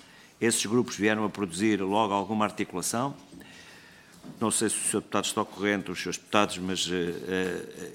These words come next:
chegou a haver uma senhora, uma inspetora da Polícia Judiciária que, eh, a-, acompanhava a atividade desse centro de, de monitorização de, de, de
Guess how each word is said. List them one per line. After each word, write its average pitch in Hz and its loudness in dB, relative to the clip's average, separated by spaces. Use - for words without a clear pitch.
chegou 120 4
a 113 8
haver 113 6
uma 101 0
senhora, 104 2
uma 98 -6
inspetora 110 2
da 104 2
Polícia 101 -2
Judiciária 95 4
que, 101 2
eh, 95 -2
a-, 98 -2
acompanhava 113 8
a 98 0
atividade 104 2
desse 101 0
centro 90 -4
de, 92 -8
de 85 -12
monitorização 107 2
de, 90 -2
de, 87 -6
de 87 -4